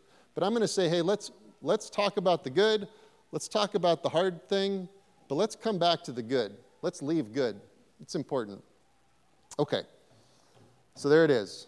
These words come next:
There's the engine. Go, l-, go, uh, I'm gonna give you these next two slides in preparation for a couple weeks out, because I actually think we're more inclined to understand this stuff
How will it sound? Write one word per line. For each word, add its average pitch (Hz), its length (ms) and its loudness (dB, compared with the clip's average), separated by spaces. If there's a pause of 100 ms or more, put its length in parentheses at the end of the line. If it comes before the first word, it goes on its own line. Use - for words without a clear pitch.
(160)
There's 143 160 2
the 135 100 -2
engine. 123 300 -4
Go, 190 120 2 (140)
l-, 180 120 -8 (100)
go, 208 280 -2
uh, 143 240 0 (1800)
I'm 165 120 -4
gonna 226 160 2
give 170 200 2
you 170 120 2
these 143 180 0
next 143 340 -2
two 151 140 -4
slides 120 680 -2
in 139 100 -8
preparation 127 640 -2
for 117 180 -6
a 107 40 -8
couple 117 320 -6
weeks 113 240 -8
out, 113 360 -2 (420)
because 139 340 0 (160)
I 165 100 6
actually 208 360 2
think 175 260 -4
we're 135 220 2
more 170 640 2 (100)
inclined 151 640 -4
to 143 120 -8
understand 131 840 -6
this 127 160 -4
stuff 170 380 -2